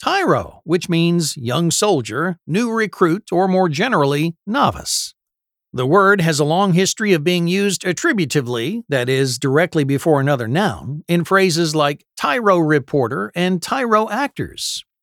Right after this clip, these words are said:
My nephew plays the drums well and has even started a band with some of his friends. Even though he's a good musician and has been practicing regularly,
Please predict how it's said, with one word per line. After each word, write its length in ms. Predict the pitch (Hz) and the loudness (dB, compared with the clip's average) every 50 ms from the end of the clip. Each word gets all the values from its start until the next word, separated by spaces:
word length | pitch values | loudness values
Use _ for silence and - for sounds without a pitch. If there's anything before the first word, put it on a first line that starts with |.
| _ _ _ _ _ _ _ - | _ _ _ _ _ _ _ -8
My 160 | 226 262 269 | -6 -4 -2
nephew 420 | 262 294 320 294 - 220 214 208 | 0 2 2 0 0 -2 -2 -2
plays 380 | 170 - 208 220 220 220 190 147 | -2 -2 0 0 0 0 0 0
the 100 | 175 156 | 0 -2
drums 500 | 127 147 190 185 151 143 151 156 135 160 | 2 2 2 2 4 2 0 -2 -2 -2
well 460 | 160 196 226 240 196 139 98 76 - | -2 0 2 2 2 2 0 -2 -6
and 140 | - 147 170 | -2 0 2
has 140 | 165 139 139 | 2 2 2
even 240 | 220 214 180 151 131 | 0 0 0 -2 -2
started 340 | - - 185 190 170 156 131 | 0 2 2 2 2 0 -2
a 80 | 123 | -4
band 440 | 117 113 160 220 247 214 156 156 147 | -2 -2 -2 -2 0 -2 -4 -2 -4
with 120 | 143 147 | -4 -4
some 240 | - - 202 196 196 | -2 -2 -2 0 0
of 80 | 190 170 | 0 0
his 160 | 151 147 - | 0 -2 -4
friends. 720 | - - 220 302 320 220 123 82 71 - - - - - - - _ | -2 -2 0 0 2 0 -2 -4 -8 -12 -10 -10 -10 -10 -12 -12 _
Even 240 | 139 165 190 185 147 | -6 -4 -2 -2 0
though 160 | 139 160 170 | 2 2 2
he's 120 | 156 135 120 | 2 2 0
a 60 | 127 | -2
good 220 | 117 147 180 170 | -2 -2 0 0
musician 560 | 151 139 131 127 120 147 190 190 - - 143 | 0 -2 -2 0 2 2 2 2 2 -2 -4
and 100 | 131 123 | -4 -4
has 140 | 127 123 117 | -6 -6 -6
been 160 | 127 131 127 | -6 -6 -4
practicing 520 | 120 - 170 - 147 - 147 131 - 143 131 131 | -2 0 0 -2 -2 -4 -6 -6 -4 -4 0 2
regularly, 640 | 180 208 190 156 139 131 131 131 139 139 139 - | 2 2 2 0 -2 -2 -2 -2 -2 -2 -4 -4